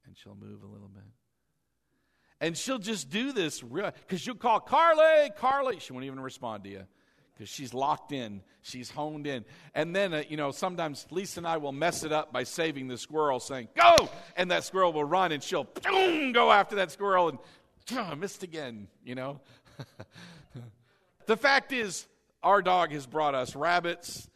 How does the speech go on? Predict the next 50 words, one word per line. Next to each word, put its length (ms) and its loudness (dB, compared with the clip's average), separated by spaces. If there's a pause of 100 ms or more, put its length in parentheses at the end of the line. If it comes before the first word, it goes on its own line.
(320)
uh, 160 -2
birds, 1000 0
I 80 -4
mean, 140 -8
you 100 -6
name 320 -6
it. 180 -8
I 120 -6
mean, 200 -8
the, 100 -6
the, 200 -8 (280)
the 80 -12
dog 400 -2
is, 260 -12
is, 200 -10
has 360 -2
caught 420 -6
several 460 -4
of 160 -8
them, 200 -12
you 120 -12
know, 260 -10 (360)
and 160 -6
then 240 -8
eats 220 -12
part 300 -4
of 80 -8
it 100 -8
and 100 -12
leaves 220 -10
the 80 -8
rest, 260 -10 (500)
<laughs> 480 -20
you 120 -12
know. 200 -12 (920)
That's 200 -2
when 140 -6
you 60 -2
don't 140 -2
want 140 -4
to 60 -10
say, 160 -4
"Here, 160 -4
lick 240 -6
my 180 -8
face. 400 -8
Here, 120 -6
be 160 -6
real 180 -6
cuddly, 520 -8